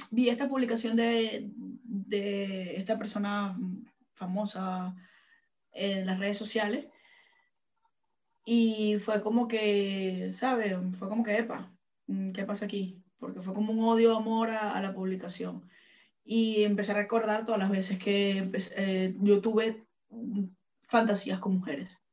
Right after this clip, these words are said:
Y recordaba también que yo dec-, yo misma me decía, "Mientras esto no se sepa,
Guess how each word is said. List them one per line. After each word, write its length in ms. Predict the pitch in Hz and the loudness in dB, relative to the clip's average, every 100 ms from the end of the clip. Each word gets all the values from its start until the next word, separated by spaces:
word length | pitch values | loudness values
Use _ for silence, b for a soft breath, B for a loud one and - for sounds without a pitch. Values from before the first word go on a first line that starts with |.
| b b b b b b _ _ _ _ _ _ | b b b b b b _ _ _ _ _ _
Y 880 | - 240 233 220 220 214 214 214 226 | 4 8 10 10 6 2 2 4 6
recordaba 460 | 240 233 208 208 214 | 6 4 4 4 6
también 280 | 233 240 | 6 6
que 80 | 247 | 6
yo 100 | 226 | 4
dec-, 280 | 202 196 - | 4 0 2
yo 100 | 214 | 4
misma 220 | 226 240 | 6 8
me 120 | 233 | 6
decía, 480 | 208 190 196 185 196 B B B B - | 4 0 -2 -4 -6 B B B B 2
"Mientras 420 | 226 233 226 220 | 6 8 8 6
esto 160 | 240 311 | 6 4
no 80 | |
se 80 | 285 | 2
sepa, 460 | - 320 - 370 - | 6 6 6 -2 -6